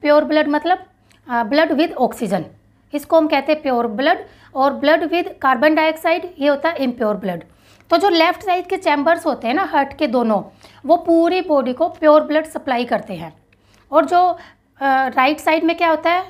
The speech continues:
राइट साइड में ऊपर वाले चैम्बर में तो पूरी बॉडी का इम्प्योर ब्लड आ जाता है, फिर वो नीचे वाले में जाता है, नीचे वाले से फिर वो लंग्स में जाता है, लंग्स से वो प्योर होके आता है। मतलब,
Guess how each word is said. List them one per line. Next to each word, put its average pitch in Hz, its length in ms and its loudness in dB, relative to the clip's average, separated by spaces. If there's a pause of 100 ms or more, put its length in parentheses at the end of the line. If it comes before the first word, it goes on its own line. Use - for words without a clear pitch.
राइट 277 300 0
साइड 269 320 -2
में 330 160 0
ऊपर 302 320 0
वाले 294 260 0
चैम्बर 262 420 -2
में 233 220 -4
तो 302 240 -2 (280)
पूरी 302 300 2
बॉडी 269 300 0
का 320 120 -2
इम्प्योर 262 400 -2
ब्लड 277 260 -2
आ 285 100 2
जाता 285 260 -2
है, 320 200 -2
फिर 294 200 -4
वो 294 60 2
नीचे 269 280 -2
वाले 285 220 0
में 294 120 0
जाता 294 280 0
है, 320 120 -2 (300)
नीचे 311 340 2
वाले 349 260 2
से 370 120 -6
फिर 359 140 -6
वो 370 100 2
लंग्स 320 460 2
में 359 120 -2
जाता 247 260 0
है, 196 260 -4 (680)
लंग्स 302 400 2
से 370 80 2
वो 370 140 2
प्योर 349 460 2
होके 320 280 -2
आता 254 260 -2
है। 240 320 -4 (800)
मतलब, 269 320 0